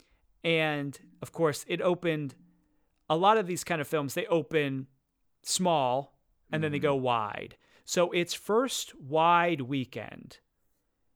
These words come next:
Speaker 1: it made six million dollars.
Speaker 2: Okay. And that was what, like, August of twenty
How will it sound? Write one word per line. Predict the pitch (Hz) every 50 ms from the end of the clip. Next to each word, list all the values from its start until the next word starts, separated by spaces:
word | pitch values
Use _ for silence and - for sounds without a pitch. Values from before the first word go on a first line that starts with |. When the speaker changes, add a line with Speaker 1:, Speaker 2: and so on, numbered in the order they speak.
| _ _ _ _ _ _ _ _ _ _ _ _ _ _ _ _ -
Speaker 1:
it | 170 170 - -
made | 156 160 156 156 151 151 151 147 143 139 135 - _ _ _ _ _ _ _
six | - - - - 226 226 233 - - 170
million | 175 170 160 156 147 143 135
dollars. | 120 110 - - - - - - - - - - _ _ _ _ _ _ _ -
Speaker 2:
Okay. | 98 101 101 110 95 82 73 69 - _ -
And | 117 110
that | 120 127 127 123
was | 120 113 - -
what, | 104 107 107 101 90 -
like, | 90 92 92 92
August | 90 92 95 92 95 90 - -
of | 92 -
twenty | - - - 98 92 92 90 90 90 90 90 90 90 87 87 87